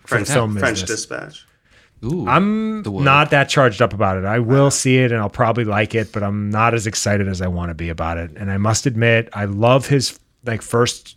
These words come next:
Speaker 1: like, five movies so much, and then this last few I've not been that, I'm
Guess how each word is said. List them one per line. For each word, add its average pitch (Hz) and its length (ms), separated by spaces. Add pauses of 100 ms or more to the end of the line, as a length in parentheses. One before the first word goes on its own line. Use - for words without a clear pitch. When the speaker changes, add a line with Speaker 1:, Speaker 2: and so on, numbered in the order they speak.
Speaker 1:
like, 104 200
five 104 580
movies 120 400
so - 260
much, 120 420
and 107 200
then 101 220
this 113 420
last 113 360
few 95 280
I've 92 160
not 92 320
been 90 160
that, 87 300
I'm 90 180